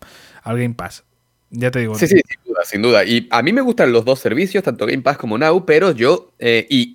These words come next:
Speaker 2: y mira que digo que yo siempre, mi plataforma principal es PlayStation, ¿vale? Aunque yo utilizo mucho también Xbox, pero PlayStation es mi plataforma principal y siempre lo voy a decir.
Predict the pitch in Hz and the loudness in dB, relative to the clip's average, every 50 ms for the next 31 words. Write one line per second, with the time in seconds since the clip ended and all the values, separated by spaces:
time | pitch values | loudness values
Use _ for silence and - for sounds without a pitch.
0 | 117 113 98 110 139 196 240 240 - 131 117 123 131 196 185 - 107 104 143 - | -4 -4 0 0 2 2 2 0 0 -2 -2 -2 -2 -4 -4 -6 -8 -8 -10 -8
1 | - 139 131 135 135 - 208 214 214 - _ _ - - - - - _ _ - | -6 -6 -6 -6 -4 -4 -4 -4 -4 -8 _ _ -20 -20 -20 -20 -20 _ _ -6
2 | - 135 139 120 - 117 110 110 101 104 98 - - 120 135 156 156 151 - 135 | -4 -2 -2 -2 -2 -2 -2 -2 -2 -4 -6 -2 0 0 2 2 0 0 0 0
3 | 131 120 117 - 98 - 110 135 160 143 - - - 139 151 135 98 - - 110 | -2 -2 -2 -6 -4 -2 0 0 0 -2 -4 -6 -6 -4 -4 -4 -4 -6 -8 -8
4 | 123 135 - 98 78 85 104 139 139 120 - 101 92 92 107 113 131 120 127 127 | -8 -8 -10 -10 -6 -4 -2 -2 -2 -4 -4 -6 -6 -4 -4 -4 -4 -4 -4 -4
5 | - 110 107 123 127 - 117 104 104 98 104 120 110 101 - - 110 107 120 135 | -4 -4 -4 -4 -2 -2 -2 -2 -2 -2 -2 -2 -2 -2 -4 -6 -2 -2 -2 -2
6 | 135 - - 113 101 98 95 - 101 107 - - - 190 190 151 120 - 98 95 | -2 -4 -4 -2 -2 -2 -2 -2 -4 -6 -6 -6 -4 -4 -2 -2 -2 -4 -4 -6
7 | - - - 101 110 104 - 92 90 80 85 - 104 127 113 90 98 98 120 101 | -6 -6 -4 -4 -4 -4 -4 -6 -8 -8 -6 -4 -4 -2 -2 -4 -4 -4 -2 -2
8 | 85 80 82 - - - 175 208 - - | -2 -4 -6 -6 -2 0 0 0 0 -2